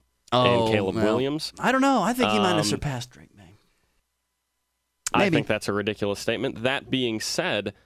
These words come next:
Speaker 2: I think he's very good. I think more than that, I had a text. I have got a group chat full of, of Michigan, uh, fans, of course, from back home, including one who was actually at the Rose Bowl game.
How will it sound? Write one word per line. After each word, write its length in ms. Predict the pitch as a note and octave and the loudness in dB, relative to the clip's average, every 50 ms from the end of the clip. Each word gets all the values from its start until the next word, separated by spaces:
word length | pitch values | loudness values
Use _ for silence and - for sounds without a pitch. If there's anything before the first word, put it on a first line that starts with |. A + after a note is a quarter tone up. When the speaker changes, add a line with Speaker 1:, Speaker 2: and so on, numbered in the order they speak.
| _ _ _ _ _ _ - | _ _ _ _ _ _ -2
Speaker 2:
I 160 | C3 F#3 A3 | 0 0 0
think 220 | - F#3 E3 C#3+ - | 0 -2 -2 0 -2
he's 200 | C3+ B2+ A#2 G#2+ | -2 -2 -2 0
very 340 | - B2 A#2 A2+ A2 G2+ | 0 0 0 0 -2 -2
good. 320 | E2+ F#2+ F#2+ D#2+ - - - - _ _ _ _ _ _ _ _ _ - | -2 -2 -2 -2 -4 -8 -16 -20 _ _ _ _ _ _ _ _ _ 0
I 220 | C3+ D3+ F3 E3+ | 0 0 0 -2
think 280 | F3+ - D#3+ C#3 A#2+ - | -2 -2 -2 -2 -2 -2
more 280 | A2+ A#2 C#3 E3+ F3 D3 | -2 0 0 0 -2 -2
than 180 | A#2+ A2+ G#2+ | -2 -2 -2
that, 300 | G2 G2+ G2 G2 F#2+ - _ _ _ - | 0 0 -2 -2 -4 -6 _ _ _ -2
I 100 | C3+ C#3+ | -2 0
had 140 | D#3 D3+ C3+ | -2 -2 -4
a 60 | A#2+ | -6
text. 400 | - - D#3 C#3 C3+ - - - | -4 -2 -2 -2 -2 -4 -4 -2
I 100 | G2+ A#2+ | -2 -2
have 120 | A#2 G#2+ | -2 -2
got 120 | A2+ A2+ G#2+ | -2 -2 -2
a 40 | G#2 | -4
group 260 | - - A#2+ B2+ - | -4 -4 -4 -4 -4
chat 340 | - - B2+ A2 G#2 F#2 - | -2 -2 -2 0 -2 -4 -4
full 300 | - - A2+ A2 G#2+ G#2+ | -4 -2 -2 0 0 -2
of, 220 | G2+ F2+ - - | -4 -6 -8 -6
of 200 | - G2+ G2 F2 | -4 -4 -4 -2
Michigan, 600 | F2 G#2 A2+ - - - G2 G#2 G2+ G2+ G2+ F#2+ - _ - _ _ _ _ _ _ _ - | -2 -4 -2 -2 -4 -4 -2 -2 -2 -2 -4 -6 -10 _ -20 _ _ _ _ _ _ _ -2
uh, 240 | - - F#2+ G2 G2 | -2 0 0 -2 -6
fans, 540 | - - - D3+ D3+ D3+ D3+ D3+ D3+ C3+ C3+ | -8 -4 -2 0 0 0 0 -2 -2 -4 -4
of 120 | C3+ - | -6 -4
course, 280 | - C3+ B2+ B2+ A#2+ - | -2 -2 -2 -2 -4 -4
from 160 | - B2+ A2+ | -4 -2 0
back 260 | A2+ A2+ A#2+ A#2+ - | 0 -2 -2 -2 -2
home, 280 | - A2 A2 A2+ A2+ A2 | -2 -2 0 0 -2 -2
including 420 | G#2 - - A#2 A2 G#2+ G#2 G2+ | -4 -2 -4 -2 -2 -2 -2 -2
one 200 | G2 G#2 G#2+ G#2+ | -2 -2 -2 -2
who 80 | A2 G#2+ | -2 -2
was 120 | G#2 G2+ | -2 -2
actually 320 | A#2 A2+ - - G#2 - | -2 -4 -4 -4 -4 -2
at 180 | - G#2+ A#2 - | -2 -2 -2 -2
the 80 | - G2+ | -2 -2
Rose 280 | F#2+ G#2 A2 A#2+ A#2+ - | -2 -2 -2 -4 -6 -4
Bowl 220 | - F#2 F2 E2+ | -4 -4 -4 -4
game. 380 | - F2 E2+ E2+ E2+ F2 E2+ | -4 -4 -4 -4 -6 -8 -10